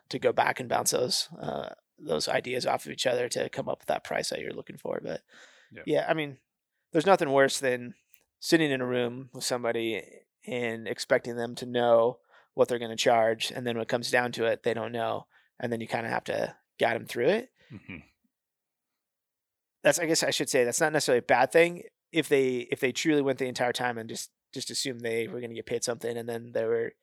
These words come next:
Speaker 1: felt, uh, dissatisfied with what they actually got paid, right?
Speaker 2: Sure.
Speaker 1: So just speak up and say,
Speaker 2: Yeah.
Speaker 1: "Hey, what, what is it? What should, what should this be? What's gonna be comfortable for you?" And then from there you can counter based off of what you're gonna do for the client.
Speaker 2: Yeah.
Speaker 1: Yeah.
Speaker 2: Um, probably last question here on pricing.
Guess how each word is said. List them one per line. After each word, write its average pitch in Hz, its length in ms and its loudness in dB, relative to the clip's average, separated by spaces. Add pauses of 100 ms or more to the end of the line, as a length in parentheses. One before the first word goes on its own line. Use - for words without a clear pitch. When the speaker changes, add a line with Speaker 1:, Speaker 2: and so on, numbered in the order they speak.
(140)
Speaker 1:
felt, 123 360 4
uh, 113 340 -2
dissatisfied 120 760 0
with 113 120 -10
what 117 140 -4
they 107 80 -4
actually - 260 -8
got 104 160 -10
paid, - 240 -10
right? 139 240 -4
Speaker 2:
Sure. 95 160 -6 (200)
Speaker 1:
So 151 180 4 (160)
just 190 180 -2
speak - 260 0
up 151 160 8
and 123 100 -4
say, 120 340 2 (160)
Speaker 2:
Yeah. 78 200 -8 (600)
Speaker 1:
"Hey, 160 180 4
what, 151 220 6
what 170 120 8
is 156 120 2
it? 147 80 -4
What 170 140 4
should, 160 160 0
what 143 240 2
should 156 140 -2
this 131 160 2
be? 101 360 -8
What's 147 240 4
gonna 147 100 -2
be 135 80 -4
comfortable 131 360 -2
for 131 160 -10
you?" 120 340 -2 (400)
And 127 180 -2
then 120 120 0
from 120 140 -8
there 110 140 -2
you 107 120 -4
can 117 140 -18
counter - 340 -8
based - 280 -6
off - 140 -10
of 69 80 -10
what 55 100 -6
you're 62 100 -12
gonna - 140 -14
do 65 180 -12
for - 140 -18
the - 80 -18
client. - 340 -16 (280)
Speaker 2:
Yeah. - 160 -6 (680)
Speaker 1:
Yeah. 104 260 6
Speaker 2:
Um, 85 180 -6 (440)
probably 113 260 6
last 101 240 4
question 107 340 -2
here 101 120 -8
on 90 120 -6
pricing. 98 720 -4